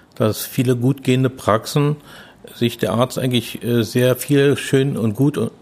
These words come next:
was ja auch richtig ist, delegiert, aber dadurch, äh, eine überdurchschnittlich große, äh, Arzthelferin eigentlich beschäftigt.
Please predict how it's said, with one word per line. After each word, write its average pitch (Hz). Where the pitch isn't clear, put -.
was 107
ja 107
auch 101
richtig 113
ist, 147
delegiert, 117
aber 113
dadurch, 110
äh, 117
eine 110
überdurchschnittlich 139
große, 123
äh, -
Arzthelferin 127
eigentlich 117
beschäftigt. -